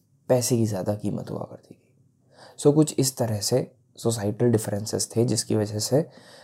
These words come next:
उन्होंने हमारा शोषण करना एक अच्छा पॉइंट माना गया उनके हिसाब से। तो उनने एक्सप्लॉइट करना चालू किया।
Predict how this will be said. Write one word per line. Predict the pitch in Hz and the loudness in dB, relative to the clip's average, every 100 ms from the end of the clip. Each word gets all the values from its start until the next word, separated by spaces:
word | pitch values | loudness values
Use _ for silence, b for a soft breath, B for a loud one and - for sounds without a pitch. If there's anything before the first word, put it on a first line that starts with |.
| B B B _ _ | B B B _ _
उन्होंने | 147 135 139 135 110 - _ _ _ _ _ _ _ _ _ _ _ - | 6 8 8 6 2 -2 _ _ _ _ _ _ _ _ _ _ _ 2
हमारा | 127 135 135 | 4 6 4
शोषण | 135 120 127 117 | 2 -2 0 2
करना | 110 110 107 120 - _ _ _ _ | 0 -2 -2 -2 -6 _ _ _ _
एक | - _ - _ - | -10 _ -20 _ -4
अच्छा | 135 - 127 | -4 0 0
पॉइंट | 123 107 98 98 | 2 2 2 -2
माना | 95 - | -8 -10
गया | - - _ _ _ _ | -14 -18 _ _ _ _
उनके | 113 107 107 98 - 110 | 4 4 2 -4 -6 -8
हिसाब | 98 - - | -4 -4 -6
से। | - - b b b b b b b b _ _ _ _ _ b b b b _ - | -14 -16 b b b b b b b b _ _ _ _ _ b b b b _ -20
तो | - 170 | 6 8
उनने | 147 139 127 139 - _ _ _ _ _ - | 8 6 2 0 -10 _ _ _ _ _ -4
एक्सप्लॉइट | 120 - 117 113 | -2 2 2 2
करना | 113 117 127 | 0 0 0
चालू | 131 117 - | 0 -2 -4
किया। | 107 - | -6 -10